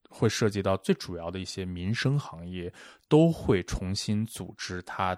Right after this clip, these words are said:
的能源、生产资料、生产方式到信息结构。这件事情的发生，可能未来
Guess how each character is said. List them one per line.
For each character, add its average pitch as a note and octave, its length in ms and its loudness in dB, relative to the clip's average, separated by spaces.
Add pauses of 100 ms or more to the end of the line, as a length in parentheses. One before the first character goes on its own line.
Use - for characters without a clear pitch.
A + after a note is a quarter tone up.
的 E2+ 280 -8
能 F#2 360 0
源、 F2 380 -2
生 A2 260 -2
产 E2+ 260 -6
资 - 220 -4
料、 G2+ 240 0
生 A2 220 0
产 - 220 -6
方 G2 260 -2
式 - 380 -10
到 F#2 120 -4
信 F#2+ 200 -6
息 F#2+ 160 -6
结 - 160 -10
构。 - 180 -12 (1040)
这 D#3+ 140 4
件 C#3+ 180 6
事 - 260 -2
情 G2 280 -2
的 F2 100 -4
发 A2+ 260 4
生， A2 600 0
可 - 100 -6
能 F#2+ 340 -2 (260)
未 C#3 120 8
来 F#2 340 4